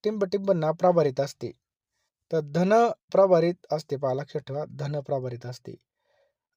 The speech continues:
औद्योगिक कला शिक्षणाची बडोदा या ठिकाणी कलानुभव संस्था कोणी स्थापन केली?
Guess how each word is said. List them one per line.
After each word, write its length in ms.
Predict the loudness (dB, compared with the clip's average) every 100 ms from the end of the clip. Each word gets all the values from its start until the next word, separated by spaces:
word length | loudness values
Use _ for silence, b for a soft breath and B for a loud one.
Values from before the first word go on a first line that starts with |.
| _ _ 4
औद्योगिक 520 | 4 6 2 0 -6 2
कला 200 | 6 6 2
शिक्षणाची 800 | -6 0 0 0 -2 -6 -8 -8
बडोदा 400 | 4 6 6 6
या 100 | 4
ठिकाणी 400 | 2 -2 -2 -4
कलानुभव 680 | 0 2 4 4 2 2 2
संस्था 460 | 2 -2 -2 -2 -2
कोणी 280 | -2 -4
स्थापन 340 | -2 -4 -4 -8
केली? 280 | -8 -10